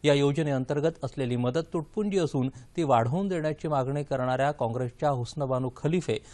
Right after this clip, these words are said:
यांनी मांडलेल्या लक्षवेधी सूचनेला त्या उत्तर देत होत्या. न्यायालयानं दिलेल्या निर्देशांचं पालन करून व्यापक योजना लवकरात लवकर आणली जाईल,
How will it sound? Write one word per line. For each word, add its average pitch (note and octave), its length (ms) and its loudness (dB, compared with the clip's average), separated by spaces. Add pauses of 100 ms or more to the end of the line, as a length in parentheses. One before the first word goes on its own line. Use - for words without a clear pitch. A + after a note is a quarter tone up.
(160)
यांनी D#3+ 220 2
मांडलेल्या D3 500 0
लक्षवेधी D#3+ 540 -2
सूचनेला C#3 600 -2
त्या C3+ 240 0
उत्तर B2+ 300 -2
देत G#2 180 -2
होत्या. A2+ 280 0 (720)
न्यायालयानं G#3 480 6
दिलेल्या G3 380 2
निर्देशांचं E3+ 600 -2
पालन D3 360 0
करून D3+ 280 -2
व्यापक B2+ 460 0
योजना C#3 360 0
लवकरात D3 500 0
लवकर B2 300 -2
आणली C3 280 2
जाईल, A#2 260 4